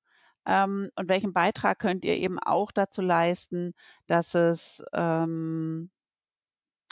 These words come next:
ja, dass wir es in dem Sinne auch operationalisierbar machen? Und was mich sehr gefreut hat, dass die G W Ö ja auf der Biofach, ähm, das neue Label vorgestellt hat.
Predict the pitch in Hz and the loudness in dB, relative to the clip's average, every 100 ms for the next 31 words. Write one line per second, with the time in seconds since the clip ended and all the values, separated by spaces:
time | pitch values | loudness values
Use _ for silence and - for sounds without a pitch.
0 | - 180 240 151 - 170 170 - 180 165 | -2 0 2 2 0 -2 -4 -4 -6 -2
1 | 185 202 190 190 - - - - 185 190 | 0 0 0 0 -2 -4 -6 -4 -4 -2
2 | - 175 170 165 156 185 403 226 - 139 | -2 -2 0 -2 -4 -2 0 -2 -6 -8
3 | 92 85 - - _ - - - 160 180 | -10 -12 -14 -20 _ -20 -14 -2 0 2
4 | 180 180 165 165 - - 170 240 214 185 | 0 2 2 2 -4 0 2 4 0 -2
5 | _ - - - 185 175 170 165 160 170 | _ -20 -8 -4 -2 0 0 2 0 0
6 | 170 175 - 175 160 - 165 170 - 170 | 0 -2 0 2 2 0 -4 -10 -4 -2
7 | 165 185 226 196 196 175 - - 175 170 | -2 0 -2 0 0 0 -2 -4 0 0
8 | 170 165 156 170 165 160 156 151 196 220 | 0 -2 -2 -4 0 2 2 2 2 0
9 | - 190 180 - 170 175 - 170 - | 0 -2 -2 0 2 2 2 -2 -2